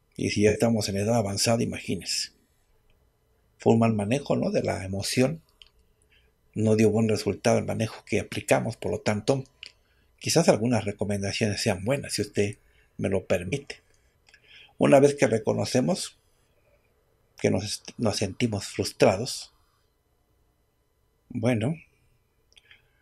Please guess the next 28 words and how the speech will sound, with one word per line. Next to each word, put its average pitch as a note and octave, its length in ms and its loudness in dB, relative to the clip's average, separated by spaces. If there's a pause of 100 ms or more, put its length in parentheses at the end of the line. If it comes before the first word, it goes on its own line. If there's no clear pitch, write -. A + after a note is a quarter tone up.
(400)
hay - 140 2
que G3 120 6
pensar F3+ 320 6
que D#3 140 2
esto D3+ 280 4
no A#2+ 100 4
nos A#2 180 2
hace A2 220 2
menos, F#2+ 500 -2
¿eh? D#3+ 180 -2 (800)
No - 140 2
nos D#3 140 6
quita B2+ 320 4
valor. G2 380 -4 (1500)
No, B2 200 2
no B2+ 260 4
nos C#3 140 2
quita A2+ 260 2
los G2 180 -4
premios, A2+ 340 0
las F#2 180 -4
glorias. G#2+ 580 -2 (720)
Estamos A#3+ 460 2
en D#3 100 2
un A2+ 140 2
bache, - 340 -6
pero G#2 240 0
bueno, A2+ 260 -2